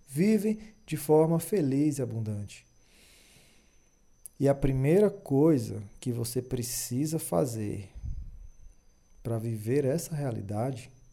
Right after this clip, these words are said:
se isso porventura ainda soa como algo muito longe, algo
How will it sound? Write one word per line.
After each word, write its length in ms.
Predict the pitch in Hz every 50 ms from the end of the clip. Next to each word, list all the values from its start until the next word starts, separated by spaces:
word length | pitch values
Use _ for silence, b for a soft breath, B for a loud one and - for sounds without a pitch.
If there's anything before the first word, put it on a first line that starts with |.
| _ _ _ _
se 320 | _ - - - 123 117 120
isso 380 | 117 - - - 123 117 117 120
porventura 560 | - 135 131 127 127 117 110 - 127 127 131 127
ainda 180 | 127 127 131
soa 500 | 123 - - - - - 156 175 170 139
como 300 | 117 - - 123 120 117
algo 240 | 117 120 120 117 113
muito 320 | 123 131 143 156 151 -
longe, 720 | 135 127 120 120 131 160 175 170 147 117 110 104 98 101 107
algo 640 | 107 113 123 127 123 120 120 117 113 113 - -